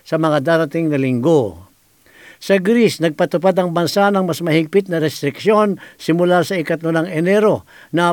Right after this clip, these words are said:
pumilit sa mga salon, bookstores at iba pang tindahan na magsara pagkatapos nilang magbukas na bago sumapit ang Pasko. Ang curfew sa gabi ay sisimula ng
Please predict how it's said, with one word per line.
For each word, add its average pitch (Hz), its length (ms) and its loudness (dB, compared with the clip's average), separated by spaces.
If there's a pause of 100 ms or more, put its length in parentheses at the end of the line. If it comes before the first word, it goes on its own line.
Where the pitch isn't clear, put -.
pumilit 185 480 2
sa 156 80 0
mga 156 240 2
salon, 180 640 2
bookstores 180 560 0
at 165 80 -2
iba 151 240 -2
pang 165 160 0
tindahan 175 720 -2 (240)
na 170 240 0
magsara 170 560 0 (320)
pagkatapos 170 560 0
nilang 170 320 0
magbukas 147 480 -4
na 151 160 -4
bago 165 240 -2
sumapit 180 560 -2
ang 147 160 -6
Pasko. 131 640 -2 (400)
Ang 175 240 -2
curfew 214 400 0
sa 196 160 -4
gabi 190 320 0
ay 180 160 0
sisimula 170 560 -2
ng 180 80 0